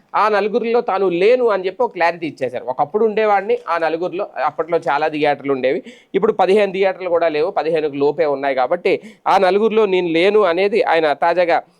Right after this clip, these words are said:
క్లారిటీ ఇచ్చారు. మొత్తం తెలుగు రాష్ట్రాల్లో పదిహేను వందల థియేటర్లు ఉన్నాయంట, కానీ తెలంగాణలో ఆయనకున్నది మాత్రం, ఆయన దగ్గర మాత్రం ఒక థియేటరే ఉందట. మొత్తం చూసుకుంటే ప్రస్తుతం పదిహేను థియేటర్ల లోపే ఉన్నాయట. పాత అలవాటు ప్రకారం ఆ నలుగురిలో నా ఫోటోను వాడేసుకుంటున్నారు, ఆ ఫోటోలో నన్ను కలప-,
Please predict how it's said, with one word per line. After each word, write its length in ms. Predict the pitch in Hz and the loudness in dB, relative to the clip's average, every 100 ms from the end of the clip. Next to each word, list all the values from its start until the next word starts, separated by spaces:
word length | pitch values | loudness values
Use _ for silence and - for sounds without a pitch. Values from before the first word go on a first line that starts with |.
| _ - | _ 0
క్లారిటీ 320 | 190 190 208 | 2 2 -2
ఇచ్చారు. 320 | 165 208 277 | 0 0 2
మొత్తం 340 | 233 196 240 | 0 -2 -2
తెలుగు 240 | - 202 214 | 0 0 2
రాష్ట్రాల్లో 440 | 208 202 196 196 | 2 2 0 0
పదిహేను 340 | 185 175 185 175 | 0 0 0 0
వందల 180 | 202 | 0
థియేటర్లు 400 | 185 190 185 170 | 2 2 2 -2
ఉన్నాయంట, 360 | 170 170 170 175 | -4 -2 -4 -4
కానీ 260 | - 190 185 | -2 -2 -2
తెలంగాణలో 840 | 180 180 190 175 180 165 175 143 214 208 - | 0 2 2 2 2 2 0 -2 -4 -16 -2
ఆయనకున్నది 500 | 165 190 175 185 208 | 2 2 0 0 0
మాత్రం, 400 | 196 185 185 160 - _ - | 0 -2 -2 -2 -4 _ -2
ఆయన 160 | 175 175 | 0 0
దగ్గర 200 | 175 196 | 0 0
మాత్రం 320 | 185 190 180 | -2 0 -2
ఒక 300 | - 160 175 | 0 -2 0
థియేటరే 400 | 190 196 185 180 | 2 2 2 0
ఉందట. 300 | 165 170 294 | 0 0 -2
మొత్తం 400 | 254 170 220 196 | -2 -2 -2 -2
చూసుకుంటే 340 | 180 190 196 | -4 -4 -4
ప్రస్తుతం 340 | 170 160 165 220 | -2 -2 -4 -4
పదిహేను 380 | 165 170 175 | 0 2 0
థియేటర్ల 360 | 165 180 180 170 | 2 0 0 2
లోపే 300 | 160 170 180 | 2 2 2
ఉన్నాయట. 400 | 156 147 139 135 131 - _ - _ | 2 0 0 0 -2 -4 _ -20 _
పాత 220 | 190 - 240 | 2 4 2
అలవాటు 300 | 220 214 196 | 2 0 0
ప్రకారం 380 | 196 196 202 | 0 0 0
ఆ 80 | 196 | 0
నలుగురిలో 440 | 165 170 185 190 180 | 0 0 0 0 0
నా 120 | 160 | 0
ఫోటోను 340 | 156 165 185 | 0 0 0
వాడేసుకుంటున్నారు, 720 | 160 165 170 170 156 151 147 | 2 2 0 -2 -4 0 2
ఆ 120 | 143 | 2
ఫోటోలో 400 | 147 156 190 185 | 0 -2 0 0
నన్ను 240 | 165 151 147 | 0 0 -2
కలప-, 440 | 151 180 185 170 | -2 0 -2 -2